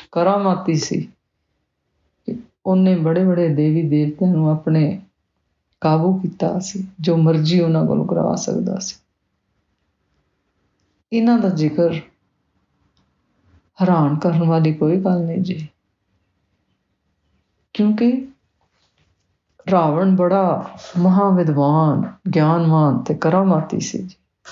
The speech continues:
ਸਾਰੇ ਸ਼ਬਦ ਦਾ ਸਿਧਾਂਤ ਇਹ ਹੈ ਜੀ ਕਿ ਸਦਾ ਸਥਿਰ ਰਹਿਣ ਵਾਲੀ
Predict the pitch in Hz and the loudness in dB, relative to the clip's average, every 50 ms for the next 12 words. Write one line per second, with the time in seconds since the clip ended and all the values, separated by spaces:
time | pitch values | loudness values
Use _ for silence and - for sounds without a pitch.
0 | - _ _ _ _ _ _ _ _ _ - - - _ - - - 202 220 226 | -20 _ _ _ _ _ _ _ _ _ -20 -20 -20 _ -10 -4 0 0 2 2
1 | 233 226 226 - - 190 190 190 190 196 190 190 190 196 180 170 156 143 147 160 | 2 0 0 0 0 0 2 2 2 2 0 0 -2 -2 0 0 2 2 2 0
2 | 160 - 180 170 170 170 180 175 160 156 151 170 175 208 226 202 185 - - _ | 0 -2 -2 0 0 0 0 0 0 0 0 0 0 0 0 -2 -4 -8 -10 _
3 | _ _ _ _ _ _ _ _ _ _ _ - 214 196 - - - - - - | _ _ _ _ _ _ _ _ _ _ _ -4 -2 0 0 0 0 -2 -2 -2
4 | 180 190 202 220 233 233 233 233 202 208 202 190 185 185 175 180 180 175 175 170 | 0 0 2 2 2 2 0 0 0 0 2 2 2 2 2 2 2 0 2 2
5 | 165 165 160 156 - - | 2 2 2 0 0 -4